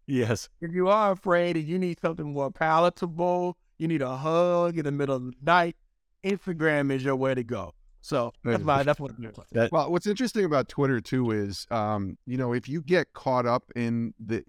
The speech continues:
Speaker 3: ecosystem of screaming and yelling
Speaker 2: Yep.
Speaker 3: and sides,
Speaker 2: Yep.
Speaker 3: you can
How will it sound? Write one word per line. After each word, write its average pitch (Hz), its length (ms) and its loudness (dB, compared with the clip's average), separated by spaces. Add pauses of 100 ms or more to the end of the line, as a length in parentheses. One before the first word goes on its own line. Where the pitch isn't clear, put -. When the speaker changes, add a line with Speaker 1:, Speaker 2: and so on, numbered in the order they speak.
Speaker 3:
ecosystem 117 840 -2
of 101 280 -2
screaming 117 480 -2
and 101 120 -2
yelling 110 460 -2
Speaker 2:
Yep. 110 80 2
Speaker 3:
and 101 100 -2
sides, 110 640 -2
Speaker 2:
Yep. 143 120 -6 (360)
Speaker 3:
you 127 340 -6
can 160 320 -4